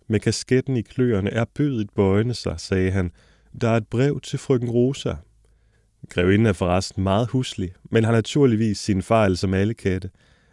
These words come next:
Hun er i grunden ikke malig, som din frue, men hun er lunefuld. Og når det lune stikker hende, er hun så ivrig, at der jo ikke er det, som ikke er galt, og som hun ville have anderledes.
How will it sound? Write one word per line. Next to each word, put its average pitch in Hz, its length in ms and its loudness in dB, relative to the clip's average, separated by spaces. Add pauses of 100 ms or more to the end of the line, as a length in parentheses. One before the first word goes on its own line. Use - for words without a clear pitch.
Hun 113 200 0
er 117 60 6
i 113 40 6
grunden 151 280 0
ikke 160 160 -4
malig, 120 540 0
som 92 220 -2
din 120 200 0
frue, 101 380 -4 (360)
men 92 120 0
hun 90 140 0
er 110 160 0
lunefuld. 123 600 0 (640)
Og 101 100 0
når 98 80 4
det 131 200 4
lune 127 320 2
stikker 117 380 0
hende, 78 320 -2 (400)
er 92 120 -4
hun 98 120 0
så 123 280 -4 (140)
ivrig, 110 460 2 (100)
at - 160 -6
der 92 80 0
jo 87 120 2
ikke 110 200 2
er 101 120 0
det, 110 240 2
som - 220 -4
ikke 101 140 0
er 90 40 -2
galt, 107 460 -6 (260)
og 101 140 -2
som 117 100 4
hun 110 180 4
ville 110 180 6
have 113 160 2
anderledes. 104 720 -4